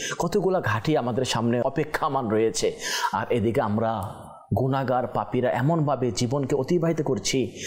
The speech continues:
মনে হয় আমাদেরকে দেখে এমন মনে হয় আমরা মরবই না। আমাদের জীবনযাপনের মানে বাস্তবতা দেখে এমন মনে হয় আমরা এমনভাবে দুনিয়ার মধ্যে মনকে লাগিয়ে দিয়েছি, হয়তো আমরা ভাবছি আমরা মরবো না। যদি ওষুধের মাধ্যমে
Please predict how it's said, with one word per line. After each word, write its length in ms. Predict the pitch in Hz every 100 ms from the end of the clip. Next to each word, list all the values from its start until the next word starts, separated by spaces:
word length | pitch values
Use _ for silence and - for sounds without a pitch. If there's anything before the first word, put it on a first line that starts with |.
| - -
মনে 160 | 120 139
হয় 160 | 151
আমাদেরকে 460 | 160 123 151 175 185
দেখে 260 | 123 131 160
এমন 240 | 139 208
মনে 200 | 185 165
হয় 80 | 165
আমরা 200 | 170 180
মরবই 440 | 147 127 165 208
না। 160 | 208 202 - - - -
আমাদের 360 | 127 165 196
জীবনযাপনের 880 | 120 131 180 180 156 143 165 156 135 - - - -
মানে 340 | 135 151 143
বাস্তবতা 640 | - - 123 - 185 185 185
দেখে 200 | 147 160
এমন 200 | 143 160
মনে 180 | 135
হয় 300 | 123 131 127
আমরা 240 | 117 120 139 -
এমনভাবে 520 | 151 202 185 175 170
দুনিয়ার 340 | 120 139 160
মধ্যে 220 | 156 147
মনকে 380 | 123 120 131 156
লাগিয়ে 400 | 135 104 117 175
দিয়েছি, 540 | 151 147 - 131 95 - - - -
হয়তো 240 | 135 120 131
আমরা 180 | 117 113
ভাবছি 380 | 98 95 -
আমরা 200 | 113 104
মরবো 360 | 104 92 92 90
না। 320 | 87 80 - - - -
যদি 400 | 107 123 135 127 -
ওষুধের 340 | 117 131 151
মাধ্যমে 720 | 151 120 104 113 113 95 -